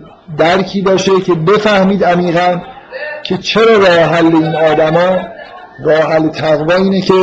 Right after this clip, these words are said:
بعد از پایان این عبارت‌ها و پا-، با پایان این قطعه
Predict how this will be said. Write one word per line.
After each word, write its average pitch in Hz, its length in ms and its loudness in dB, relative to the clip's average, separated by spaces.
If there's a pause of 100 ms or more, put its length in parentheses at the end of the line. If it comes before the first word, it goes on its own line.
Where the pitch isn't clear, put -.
(580)
بعد 175 280 0
از 170 200 0
پایان 160 520 2
این 151 420 -6 (600)
عبارت‌ها 156 800 2
و 170 60 0
پا-، 151 380 -6
با 147 100 2
پایان 151 360 0
این 156 320 -2
قطعه 185 480 -2